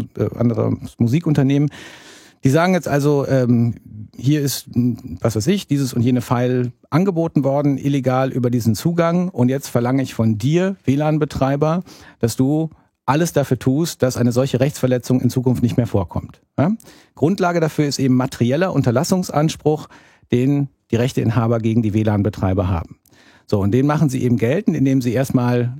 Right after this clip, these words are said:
ähm, zum Anwalt gehen, von dem Anwalt so ein Abmahnschreiben verfassen lassen,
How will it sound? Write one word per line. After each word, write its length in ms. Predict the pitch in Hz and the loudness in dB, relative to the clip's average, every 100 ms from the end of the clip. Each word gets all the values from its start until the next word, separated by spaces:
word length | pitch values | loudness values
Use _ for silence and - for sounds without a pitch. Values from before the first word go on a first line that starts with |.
| - | -2
ähm, 240 | 113 104 | 0 0
zum 160 | - - | -2 0
Anwalt 340 | 208 214 185 | 2 0 -2
gehen, 240 | 160 165 160 | -2 0 0
von 140 | 110 | 0
dem 280 | 110 113 - | 0 -4 -2
Anwalt 340 | 131 135 123 | 0 0 0
so 60 | 107 | -2
ein 60 | |
Abmahnschreiben 640 | - - 156 147 127 127 123 | -2 0 0 0 -2 0 0
verfassen 420 | 101 160 196 185 | 0 0 0 2
lassen, 360 | 170 165 165 | 0 2 0